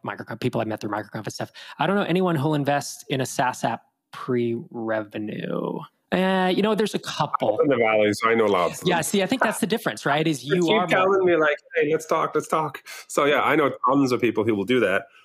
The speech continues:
Speaker 2: But again, like, it has to be big vision.
Speaker 1: It has to be a venture scale business, right?
Speaker 2: Venture scale, I P O, take over the world, change this. Now that, those kind of investors typically will. And if anything, I do think it's sometimes easier to, to sort of sell the dream rather than trying to explain the numbers in this regard.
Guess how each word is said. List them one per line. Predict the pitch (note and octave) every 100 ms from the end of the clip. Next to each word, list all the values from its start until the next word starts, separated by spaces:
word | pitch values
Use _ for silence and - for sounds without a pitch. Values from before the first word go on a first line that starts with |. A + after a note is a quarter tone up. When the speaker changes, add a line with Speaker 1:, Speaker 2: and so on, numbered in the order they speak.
| _ -
Speaker 2:
But | C3
again, | C3 F3 A2+ -
like, | A#2+ A#2+ B2
it |
has | A#2+ A#2+ -
to |
be | A2 G#2 F#2+ F#2 - _ F#2
big | A2+ G#2
vision. | G#2+ G2+ G2+ -
Speaker 1:
It | F#2 - -
has | C#3+
to | E3+
be |
a | D#3
venture | D3 C#3+ - C#3+
scale | - A#2
business, | A2 G2 G2+ -
right? | G#2 - _ - F2
Speaker 2:
Venture | B2 B2 - A2
scale, | - A2 G#2+ G#2 G#2+ A2+
I | A#2+
P | A2+ A#2 A2
O, | G#2+ G#2
take | G#2 A#2 G2+
over | - G2+ G2
the | F#2+
world, | F#2+ F#2+ F#2+ F#2
change | - G#2 G2 F#2
this. | F#2 F2 - -
Now | G#2 A2
that, | D#3+ D#3
those | D#3 E3
kind | C3+
of | A#2
investors | G#2+ A2 - G2+ -
typically | B2+ A2 G2+ F#2+
will. | F#2+ G2+ C3 - _ -
And | A#2+
if | B2 C#3
anything, | C#3 B2+ A2+
I | G#2
do | B2
think | B2+ B2+
it's | B2+
sometimes | E3+ C#3+ B2+ A2 G#2
easier | G#2+ G2+ F#2+ F#2
to, | F#2+ F2 - -
to | G#2+
sort | A2 G2
of |
sell | - A2 G#2
the | F#2+
dream | G2 G#2+ G2+ F#2+
rather | F#2 F#2+
than | F#2
trying | G#2 F#2
to | E2+
explain | E2+ - F#2 E2+
the |
numbers | E2+ F2 E2+ - -
in |
this | E2+ -
regard. | - -